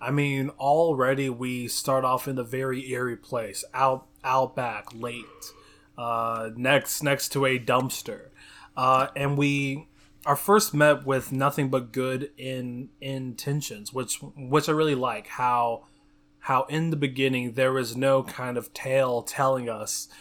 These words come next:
that, uh, it would get so dire and, uh, eerie. But as, as we go on through the story, we are, we are picking up on the subtle details. Uh,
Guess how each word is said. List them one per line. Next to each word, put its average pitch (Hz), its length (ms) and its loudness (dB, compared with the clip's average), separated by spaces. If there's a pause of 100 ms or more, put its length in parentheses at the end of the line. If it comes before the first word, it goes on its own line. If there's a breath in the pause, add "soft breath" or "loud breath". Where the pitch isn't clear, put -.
(240 loud breath)
that, 120 400 -2
uh, 120 280 -4
it 135 100 -4
would 131 260 -2
get 131 280 0
so 123 380 0
dire 113 560 0 (100)
and, 117 320 -8
uh, 107 360 -10 (120)
eerie. 117 440 0
But - 480 0 (100)
as, 135 520 -2
as 139 200 0
we 147 80 -4
go 135 280 2
on 127 200 2
through 135 280 -4
the 120 220 -10
story, 113 680 -2 (420 soft breath)
we 131 240 0
are, 123 580 2
we 139 160 0
are 135 80 6
picking - 380 0
up - 340 2
on 139 140 2
the 143 60 0
subtle 135 320 2
details. 131 680 -10 (420 soft breath)
Uh, 123 140 -4